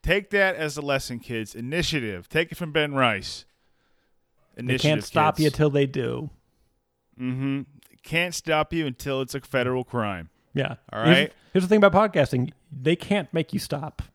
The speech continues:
Speaker 2: You pay for your subscription
Speaker 1: They
Speaker 2: wherever you want to, and until you're actually, like, forced off the platform, you can just go to another platform.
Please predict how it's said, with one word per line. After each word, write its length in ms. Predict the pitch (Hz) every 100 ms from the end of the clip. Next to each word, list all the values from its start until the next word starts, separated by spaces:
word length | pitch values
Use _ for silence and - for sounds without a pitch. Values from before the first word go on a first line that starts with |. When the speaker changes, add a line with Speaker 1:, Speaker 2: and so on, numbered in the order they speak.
| _ - - - _
Speaker 2:
You 420 | - 147 143 185
pay 200 | 202 180
for 100 | 165
your 100 | 165
subscription 480 | 147 127 - 117 127
Speaker 1:
They 40 | 123
Speaker 2:
wherever 240 | 135 131
you 140 | 123 123
want 260 | 131 123
to, 460 | 113 107 113 123 117 -
and 540 | 113 117 117 113 127 - _ _
until 340 | - 113 151 165
you're 360 | 151 143 127
actually, 520 | 123 135 - 131 117 117
like, 160 | 110
forced 320 | - 127 120
off 120 | 120 -
the 60 |
platform, 760 | - 120 117 110 107 139 143 107 _ _ _
you 120 | 175
can 80 | 156
just 80 | 143
go 80 | 143
to 60 |
another 180 | 113 117
platform. 560 | - 120 120 131 147